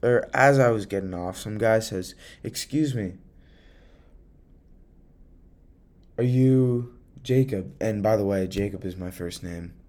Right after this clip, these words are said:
I just go by my middle name, which is Ari. So I go by Ari, but the guy didn't know that, so he says, "Excuse me, are you Jacob?"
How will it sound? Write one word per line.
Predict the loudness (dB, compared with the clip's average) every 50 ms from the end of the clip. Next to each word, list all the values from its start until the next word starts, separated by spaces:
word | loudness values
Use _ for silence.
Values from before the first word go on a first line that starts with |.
| _ _
I | -2 -2
just | -2 -4 -6 -2
go | -2 -2
by | 0 0 0
my | 0 -2 -2 -2
middle | -2 -2 -4 -4 -4
name, | -4 -6 -6 -6
which | -8 -10 -10 -12
is | -14 -14 -8 -4
Ari. | -2 -2 -2 -2 -4 -6 -8 -12 -16 _ _ -20 -20 _ _ _ -20 _ _ _ -20 -20 -20 _ -20 -20 -20 -20 -20 -20 _ -20 -20 _ _ _ _
So | -16 -8 -6 -2 0 0
I | 2 2 2
go | 4 4 4
by | 4 4 4 4 4 2 2
Ari, | 2 4 4 4 2 0 -2 -2 -6 -8 -16 -20 -20 -20 _ -20 -20 -20 -20 _ -20 -20 -10 -8 -8 -6
but | -2 0 2 2 2 0 -2 -8 -16 -20 -8
the | -6 -2
guy | 4 6 6 6
didn't | 6 2 0 0 0
know | -2 -2 -2
that, | -2 -4 -4 -6
so | -6 -8 -8
he | -8 -8 -8
says, | -8 -8 -8 -8 -6
"Excuse | -8 -8 -8 -6 -4 -2 0 0
me, | 0 -2 -2
are | -2 -2
you | -2 -2 -4
Jacob?" | -2 -2 -2 -2 -2 -4 -8 -8 -10